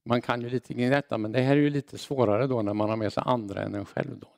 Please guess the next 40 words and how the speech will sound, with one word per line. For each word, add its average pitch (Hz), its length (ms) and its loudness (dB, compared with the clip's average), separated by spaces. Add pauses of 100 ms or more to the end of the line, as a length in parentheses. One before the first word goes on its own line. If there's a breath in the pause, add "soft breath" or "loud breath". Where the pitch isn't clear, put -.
Men 110 140 0
då 120 100 2
är 120 60 4
man 113 180 2
ju 104 80 0
själv 104 520 -4
som - 200 -16
särskild 95 360 -6
utredare. - 280 -12 (1900 soft breath)
Eh, 143 340 6 (1900)
sen 165 300 2
man 170 160 6
kan 185 140 6
ju 170 80 8
s-, 156 300 0 (240)
på 156 100 4
den 165 140 8
här 156 100 6
frågan 165 580 2
här, 160 160 4
vad, 131 220 -4 (100)
hur, 143 920 2
hur 135 180 6
använder 120 440 4
man? 135 160 -2
Då 139 80 -2
kan 147 100 -2
man 147 100 4
säga 147 140 4
att 123 120 -2
det 123 60 -2
är 131 40 -4
ju 143 60 -2
en 143 60 2
självklarhet 131 640 0
det - 80 2
här 139 120 4
med 127 180 -6
kunskap. - 600 -2
Liksom, - 340 -10